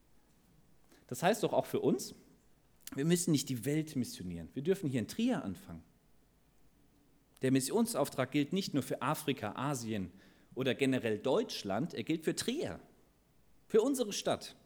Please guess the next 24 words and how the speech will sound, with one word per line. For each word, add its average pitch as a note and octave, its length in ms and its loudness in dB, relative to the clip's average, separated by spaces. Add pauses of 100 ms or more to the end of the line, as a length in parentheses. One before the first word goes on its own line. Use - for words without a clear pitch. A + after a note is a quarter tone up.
Er C3 120 2
gilt F3+ 180 2
für D#3+ 120 -2
dein D#3+ 180 0
persönliches F3 580 0
Umfeld, B2 540 -2 (240)
deine A#2+ 180 4
Nachbarn, A#2 640 2 (1040)
deine A2+ 200 4
Familie, D3+ 640 4 (840)
deine G2+ 200 -2
Verwandten, E3+ 680 0 (140)
deine F2+ 200 -6
Schul- G3+ 480 -2 (540)
und A2+ 220 -2
Arbeitskollegen, B2+ 1040 4 (240)
Studienkollegen, B2+ 880 -2
deine F#2 160 -2
Freunde. B2 720 0 (400)
Für G#3 160 0
die A3 300 0
gilt C#3 480 2
dieser B2+ 240 0
Auftrag. - 480 -10